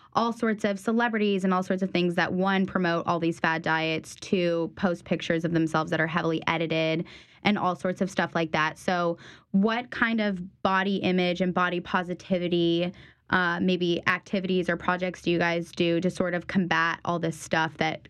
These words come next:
college kids are constantly, and younger kids, I think, too, high school and middle schoolers are really heavily influenced by this. But what sort of stuff do you guys do to sort of combat all this media saturation and stuff that kind of consumes,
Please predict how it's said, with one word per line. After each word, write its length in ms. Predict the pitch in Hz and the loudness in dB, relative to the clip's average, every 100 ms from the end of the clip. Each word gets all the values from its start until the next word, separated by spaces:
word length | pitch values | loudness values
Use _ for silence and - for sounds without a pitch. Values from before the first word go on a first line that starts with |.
| - | -4
college 380 | - 170 175 - | -2 0 -2 -4
kids 180 | 220 | -2
are 240 | 160 156 160 - | 0 -2 -4 -4
constantly, 500 | - 185 170 160 320 | -2 0 0 2 2
and 200 | 339 202 | 2 0
younger 280 | 196 202 185 | 0 2 0
kids, 260 | 180 175 | 0 0
I 60 | 175 | 0
think, 180 | 185 180 | 0 2
too, 180 | 190 180 | 2 2
high 160 | 175 | 0
school 180 | 170 180 | 0 0
and 100 | 175 | 2
middle 180 | 165 170 | 2 0
schoolers 380 | - 170 170 170 | 0 0 0 2
are 100 | 165 | 0
really 220 | 160 165 | 0 0
heavily 280 | 170 170 165 | 0 0 0
influenced 420 | 165 170 165 - | 0 0 0 0
by 120 | 165 | 0
this. 260 | 165 165 - - - - | 0 -2 -6 -18 -20 -2
But 80 | 220 | 0
what 160 | 226 220 | 0 0
sort 100 | 220 | 0
of 80 | |
stuff 160 | 226 196 | 0 -2
do 80 | 202 | 0
you 60 | 185 | 0
guys 220 | 180 165 | 0 0
do 140 | 180 | 0
to 80 | 175 | 0
sort 180 | 175 170 | 0 0
of 140 | 165 - | -2 0
combat 520 | 185 170 160 156 135 | 0 4 2 2 0
all 240 | - 170 170 | 0 0 0
this 360 | 160 160 - | -2 -4 -4
media 500 | 170 170 170 175 160 | 0 2 4 2 0
saturation 840 | 156 156 156 160 156 160 160 160 156 | 0 -2 -2 0 0 0 0 0 2
and 200 | 147 156 | 0 0
stuff 240 | 160 151 | -2 -2
that 120 | 156 | -2
kind 140 | - 151 | 0 0
of 60 | |
consumes, 840 | 156 156 - 165 156 143 - - | 0 -2 0 0 2 2 -2 -8